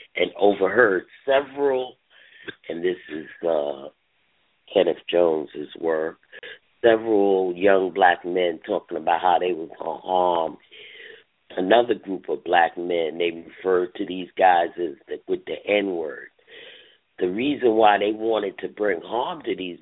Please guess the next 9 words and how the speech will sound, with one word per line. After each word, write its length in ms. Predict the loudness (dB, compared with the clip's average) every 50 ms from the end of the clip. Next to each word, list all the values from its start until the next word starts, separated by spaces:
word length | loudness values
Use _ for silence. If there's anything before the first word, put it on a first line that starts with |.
| _
brothers 420 | -2 0 0 0 0 -4 -8 -8 -8
is 160 | -10 -10 -10 -10 -6
not 280 | -2 0 0 0 0
important. 640 | -2 -4 -6 -4 -2 -2 -2 -2 -4 -8 -12 -16 -20 _ -20 -20 -20 -20 -20 -14 _
What 220 | 0 2 4 4
is 160 | 4 2 2
the 80 | 2 0
important 500 | 0 0 0 2 4 4 4 2 -2 -8 -6 -2
fact 380 | 0 2 2 2 0 -2 -6